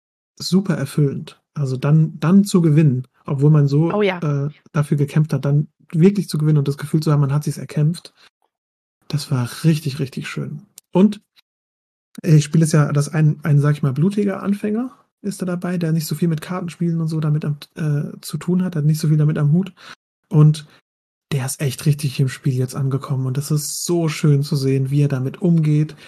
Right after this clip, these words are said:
Speaker 1: wie er jetzt seine Kombos versteht und, äh, welche Karten er wie priorisiert. Und auf einmal hast du da einen richtig mündigen Spieler am Tisch, der sagt:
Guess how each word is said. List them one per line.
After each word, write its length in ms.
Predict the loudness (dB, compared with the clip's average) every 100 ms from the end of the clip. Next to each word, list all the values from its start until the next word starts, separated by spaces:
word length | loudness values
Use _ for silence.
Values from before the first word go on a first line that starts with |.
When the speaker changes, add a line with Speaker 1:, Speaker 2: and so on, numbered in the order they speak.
| -20 _
Speaker 1:
wie 100 | 2
er 40 | 2
jetzt 200 | 2 0
seine 180 | -4 -4
Kombos 500 | -2 0 0 -2 -2
versteht 720 | -6 -8 -8 -6 -4 -4 -4
und, 280 | -8 -8 -10
äh, 180 | -8
welche 200 | -8 -10
Karten 360 | -12 -12 -8 -6
er 220 | -4 -4 -2
wie 120 | -2
priorisiert. 920 | 0 2 2 2 0 0 0 0 0
Und 80 | -2
auf 160 | -4 -2
einmal 260 | 0 2
hast 140 | 0 -2
du 40 |
da 60 | -2
einen 80 | -2
richtig 300 | -4 -2 2
mündigen 360 | 4 4 2
Spieler 320 | -2 -2 -2
am 120 | -2 -2
Tisch, 180 | -4
der 120 | -4 -6
sagt: 320 | -6 -8